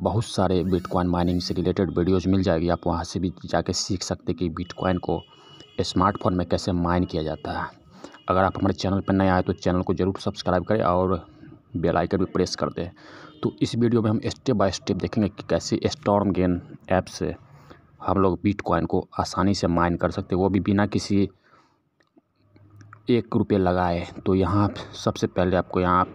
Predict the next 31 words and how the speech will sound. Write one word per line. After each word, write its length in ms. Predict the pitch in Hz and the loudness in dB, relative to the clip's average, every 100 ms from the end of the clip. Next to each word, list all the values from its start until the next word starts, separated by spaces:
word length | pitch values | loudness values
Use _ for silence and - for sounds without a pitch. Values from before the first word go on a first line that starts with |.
| - - - - - - | -10 -20 -20 -20 -8 0
ऐप 160 | 92 - | 0 0
को 100 | 92 | 0
ओपन 200 | 101 101 | 0 0
करना 280 | 98 95 | 0 2
है, 80 | 95 | 2
यहाँ 180 | 95 95 | 2 2
आपको 220 | 98 - | 0 0
more 220 | 87 98 | 2 2
ऑप्शन 300 | 95 - 87 | 2 0 -2
दिख 140 | 90 - | -2 0
जाएगा, 200 | 87 87 | 0 0
यहाँ 160 | 80 | -2
पे 100 | 87 | -4
क्लिक 220 | - 82 - | -6 -6 -6
करना 300 | - - 92 | -6 -8 -10
है। 460 | - - - - - - - 320 - - - - - - - - - - | -12 -14 -16 -18 -18 -18 -16 -18 -20 -20 -20 -20 -20 -20 -20 -20 -20 -20
तो 180 | - 120 | 0 4
ये 100 | 117 123 | 6 6
आप 140 | 117 | 4
देख 140 | 139 139 | 0 0
सकते 300 | 139 - 123 | -2 0 -2
हैं 80 | - | 2
कि 80 | |
ये 80 | 113 | 2
मेरा 160 | 104 101 | 4 4
प्रोफाइल 420 | - 92 - 101 | 2 0 0 2
बना 200 | 95 98 | 2 2
हुआ 280 | 98 98 98 | 2 2 2
है, 100 | 101 | 2
लॉयल्टी 400 | 95 92 95 - | 4 4 2 -2
प्रोग्राम, 380 | 101 95 92 | 0 2 2